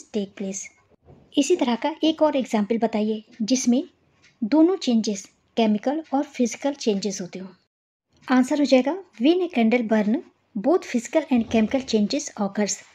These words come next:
जब कैंडल जलती है तो दोनों तरह के चेंजेस होते हैं, फिजिकल और केमिकल। फिजिकल चेंज, melting of wax, vaporization of melted wax।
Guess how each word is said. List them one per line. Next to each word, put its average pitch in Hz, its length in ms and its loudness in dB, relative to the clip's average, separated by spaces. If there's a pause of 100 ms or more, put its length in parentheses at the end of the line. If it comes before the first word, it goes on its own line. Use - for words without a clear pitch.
(320)
जब 254 200 0
कैंडल 220 280 2
जलती 214 340 0
है 269 220 -2 (140)
तो 302 60 0
दोनों 277 320 2
तरह 240 260 0
के 302 160 -6
चेंजेस 202 400 -2
होते 185 220 -4
हैं, 190 220 -10 (320)
फिजिकल 240 460 -4 (200)
और 294 280 0
केमिकल। 190 360 -4 (760)
फिजिकल 269 280 0
चेंज, 320 360 -4 (220)
melting 262 440 6
of 220 200 0
wax, 233 320 -2 (280)
vaporization 262 880 2
of - 0 - (120)
melted 202 380 2
wax। 190 260 -2